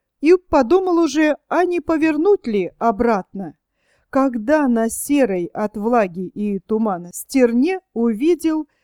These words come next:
что-то похожее на самолет. Полетел туда. Он, тот самый Хейнкель.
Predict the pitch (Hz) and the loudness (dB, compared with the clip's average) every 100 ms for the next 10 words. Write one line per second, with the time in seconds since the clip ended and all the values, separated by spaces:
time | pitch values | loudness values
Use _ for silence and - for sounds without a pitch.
0 | _ - - - 403 - 330 - 214 - | _ -16 -6 0 0 0 -4 0 -2 0
1 | 277 254 277 262 202 233 - 233 240 247 | -2 0 0 0 0 -4 -2 0 2 2
2 | 202 156 _ _ _ _ _ _ - 339 | 0 -2 _ _ _ _ _ _ -4 4
3 | 415 - 277 226 - 226 196 196 185 _ | 4 4 0 0 -2 -4 -2 -2 -4 _
4 | _ - 330 320 311 _ _ _ _ 320 | _ -2 0 0 -2 _ _ _ _ 0
5 | 381 - - 294 320 339 330 285 - 254 | 0 -2 -2 2 2 2 -2 -4 -2 0
6 | 247 233 240 233 | 0 0 -4 -6